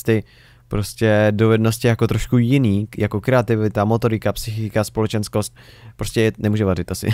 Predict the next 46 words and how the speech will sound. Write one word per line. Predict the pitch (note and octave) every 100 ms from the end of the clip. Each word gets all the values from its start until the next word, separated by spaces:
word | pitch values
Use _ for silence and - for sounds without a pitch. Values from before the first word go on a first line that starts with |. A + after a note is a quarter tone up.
| C3+
<laughs> | C#3
ne, | A#2+ G#2+
asi | G#2 -
ne. | G2 F2 A2+ B2+ - - - - - - -
Nemůže | G2 G#2 A#2+
nic, | A#2+ A#2
počkej, | - - -
může | G#2 A2+
si | -
číst | A#2 C3+ -
třeba? | - C#3 F3 - - - - -
Počkej, | - - -
zkus | - B2
si | D#3+
číst, | D3 C3+ D3
že | A2+
ti | G#2 A2
by | A2
ti | -
to | A2+
třeba | A2 - B2+
mohlo | A#2+ A#2
dát | A2+ A2+
nějak | A2+ A2
záhadně | A2 G#2 A2
nějakou | A2 G#2+ A2
dovednost. | G#2 G2 - _ - - -
No | -
a | A#2+
zkus | - C3
to | F3+
číst. | - E2+ - - - - - -
Nevím | B2+
vůbec, | D3 D3+
co | C#3+
to |
je | D3
za | B2+
knížku | C3 A#2+ B2
a |
určitě | A#2 G#2+ - A#2+ A2+
tě, | -
tě | - A2+
to | A#2
bude | A#2
bavit. | G2+ F#2 F#2